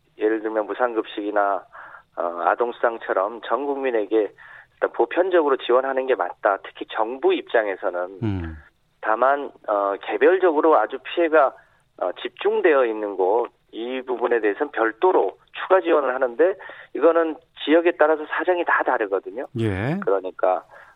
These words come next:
Speaker 1: 어, 공장이 많은 지역이나 혹은 자영업이 많은 지역이나 이런 게 다 다른데,
Speaker 2: 어.
Speaker 1: 오히려 그런 곳은 정부가 포괄적으로 예산을 지방정부에 준다든지 하고, 그 지방정부가 해당 지역에 피해가 큰 곳에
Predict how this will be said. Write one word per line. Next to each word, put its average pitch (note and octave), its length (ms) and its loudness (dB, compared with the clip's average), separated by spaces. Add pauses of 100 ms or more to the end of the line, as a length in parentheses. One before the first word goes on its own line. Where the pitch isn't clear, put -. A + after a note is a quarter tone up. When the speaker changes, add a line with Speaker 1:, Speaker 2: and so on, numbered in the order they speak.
Speaker 1:
어, F2+ 600 -4
공장이 A#2+ 460 0
많은 G#2 340 0
지역이나 G2+ 600 0
혹은 A#2 340 -4
자영업이 A2+ 460 0
많은 G2+ 320 0
지역이나 G2+ 340 -2
이런 A#2+ 140 0
게 D#3 80 -2
다 E3 160 -2
다른데, G#2 680 -2
Speaker 2:
어. F#2+ 420 -4
Speaker 1:
오히려 D3+ 300 2
그런 D#3+ 360 0
곳은 C3+ 600 0 (380)
정부가 A2+ 460 4
포괄적으로 C3+ 720 2
예산을 G2+ 380 0
지방정부에 G2+ 720 0
준다든지 F#2+ 500 -4
하고, C#3 380 -2 (300)
그 B2+ 100 -2
지방정부가 C3 760 0
해당 F3 460 0
지역에 C3 340 0
피해가 F#3 380 2
큰 G#3+ 240 -8
곳에 F#3+ 360 2